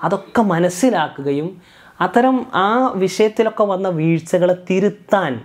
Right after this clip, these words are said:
ഈ പരിശുദ്ധ റമദാനിൻ്റെ തുടക്കത്തിൽ തന്നെ നമ്മൾ എന്ത് ചെയ്യണം? തയ്യാറാകണം. നമ്മളൊന്ന് ചിലപ്പോൾ അടിയറവ് പറയേണ്ടി വരും, ഒന്ന് അല്പം നമ്മൾ താന്നു കൊടുത്തതിൻ്റെ പേരിൽ കുറച്ച് കണ്ണീരൊഴുക്കേണ്ടി വരും. ഇതൊക്കെ നമ്മുടെ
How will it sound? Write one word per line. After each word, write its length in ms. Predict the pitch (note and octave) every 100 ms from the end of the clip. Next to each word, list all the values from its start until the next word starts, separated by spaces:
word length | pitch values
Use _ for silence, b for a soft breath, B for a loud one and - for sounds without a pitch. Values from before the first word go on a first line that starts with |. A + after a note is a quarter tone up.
| - -
ഈ 160 | D#3 E3+
പരിശുദ്ധ 480 | E3 C#3+ C#3 D3+
റമദാനിൻ്റെ 1000 | D#3 C#3 C3+ C3+ C3+ C3 B2+ B2+ C#3+ G#3+ B B B B -
തുടക്കത്തിൽ 800 | C3+ C#3+ - - G3+ G3+ G#3+ F3+
തന്നെ 140 | E3
നമ്മൾ 260 | D3 C3 C3+
എന്ത് 120 | B2+
ചെയ്യണം? 300 | B2 A#2 A2+ -
തയ്യാറാകണം. 680 | A#2+ A#2+ B2+ C3 A#2 G#2 A2 -
നമ്മളൊന്ന് 720 | B2+ B2 D3 D#3 D#3 D#3 D#3 D#3
ചിലപ്പോൾ 360 | - C3+ B2+ C3+
അടിയറവ് 480 | C3 B2+ C3+ C#3+ C#3+
പറയേണ്ടി 440 | C#3 B2+ B2+ B2+
വരും, 300 | B2 A2 B2 - B B B
ഒന്ന് 500 | A#2 B2 C3+ D3+ D3 D3
അല്പം 500 | C3+ C#3 - D3 C#3+
നമ്മൾ 240 | C3+ C#3 C#3
താന്നു 260 | B2+ C#3+
കൊടുത്തതിൻ്റെ 380 | D#3 D3 D3+ D3+
പേരിൽ 300 | D3 C#3+ C#3+
കുറച്ച് 480 | C3+ C#3 - D3 C#3+ -
കണ്ണീരൊഴുക്കേണ്ടി 720 | B2+ C3+ D#3+ E3 C#3+ D3+ C3+
വരും. 260 | B2 A#2 A#2 B B B
ഇതൊക്കെ 400 | B2 B2+ B2+ C3+
നമ്മുടെ 300 | A#2+ B2 B2+